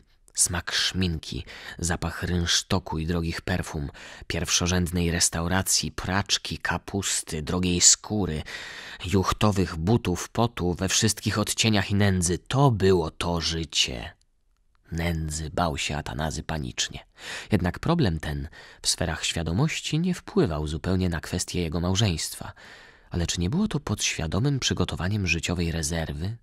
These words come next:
Któż zaręczy? O, jakże tęsknił do czystej dialektyki, unoszącej się ponad życiem.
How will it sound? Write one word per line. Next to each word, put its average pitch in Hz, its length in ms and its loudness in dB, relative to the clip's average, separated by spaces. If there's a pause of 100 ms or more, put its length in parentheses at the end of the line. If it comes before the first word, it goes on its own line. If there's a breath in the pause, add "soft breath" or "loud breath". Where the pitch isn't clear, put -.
Któż 85 320 -4
zaręczy? 104 640 -2 (920 loud breath)
O, 101 220 0
jakże 85 400 -2
tęsknił 82 520 -2
do 78 120 -2
czystej 82 400 -4
dialektyki, 76 840 -8 (200 loud breath)
unoszącej 80 560 -2
się 76 140 -2
ponad - 400 -8
życiem. - 600 -8